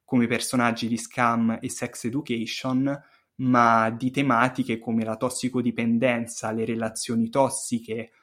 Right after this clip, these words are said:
eh, la sessualità in modo però molto crudo,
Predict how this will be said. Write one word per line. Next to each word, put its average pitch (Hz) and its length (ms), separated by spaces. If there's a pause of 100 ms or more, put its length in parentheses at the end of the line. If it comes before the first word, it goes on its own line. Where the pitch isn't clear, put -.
(240)
eh, 110 380
la 113 140
sessualità 120 1000 (460)
in 120 120
modo 117 280
però 120 360 (200)
molto 120 500
crudo, 127 640